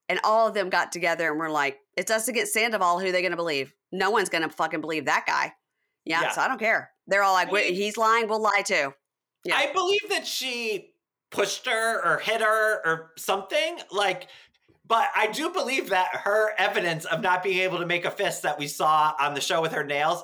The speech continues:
Speaker 2: is admissible in court and disqualifies
Speaker 1: Yep.
Speaker 2: her from having punched Raquel.
Speaker 1: I agree. And
Speaker 2: Yeah.
Speaker 1: Ariana's like,
Speaker 2: Scheana's
Speaker 1: "Nope.
Speaker 2: show,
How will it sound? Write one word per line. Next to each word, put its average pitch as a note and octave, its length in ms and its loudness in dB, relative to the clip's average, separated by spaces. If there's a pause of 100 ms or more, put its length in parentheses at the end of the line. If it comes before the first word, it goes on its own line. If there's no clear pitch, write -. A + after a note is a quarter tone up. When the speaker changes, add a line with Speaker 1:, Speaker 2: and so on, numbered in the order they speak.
Speaker 2:
is G3 200 2
admissible F3+ 520 0
in D#3+ 120 0
court C#3 400 0 (380)
and D3+ 440 -2 (100)
disqualifies E3+ 840 0
Speaker 1:
Yep. D#3 80 0
Speaker 2:
her C3 400 2
from C3 320 0
having C3+ 360 -4
punched - 580 -8
Raquel. C#3 280 -4 (1600)
Speaker 1:
I F3+ 140 2
agree. C#3+ 280 -2 (840)
And G3+ 80 0
Speaker 2:
Yeah. G3 80 4
Speaker 1:
Ariana's F#3 380 2
like, E3 180 0
Speaker 2:
Scheana's A#4 380 -2
Speaker 1:
"Nope. E3+ 400 0
Speaker 2:
show, A#3 320 2